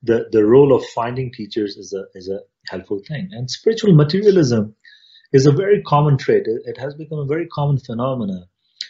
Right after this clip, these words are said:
uh, especially in certain strands of Buddhist tradition where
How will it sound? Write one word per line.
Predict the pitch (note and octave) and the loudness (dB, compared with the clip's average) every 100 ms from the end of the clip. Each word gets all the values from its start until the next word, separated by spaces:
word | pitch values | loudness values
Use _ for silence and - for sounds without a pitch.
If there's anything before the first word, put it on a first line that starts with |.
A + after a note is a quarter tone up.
| _ A2 | _ -14
uh, | G2 G2 G2+ - | -10 -8 -10 -10
especially | - F3 E3 F3 D3 | 0 2 4 4 4
in | |
certain | B2+ - D3+ D3+ C#3+ A#2+ | 4 2 0 2 2 0
strands | - - C3+ C3+ C3+ B2 | -4 -4 0 0 0 -2
of | G#2+ | -2
Buddhist | A2+ A2+ - | -4 -4 -8
tradition | C3+ D#3+ - A#2+ | -10 -10 -12 -10
where | A2 A2+ A2+ A2 | -4 -2 0 -2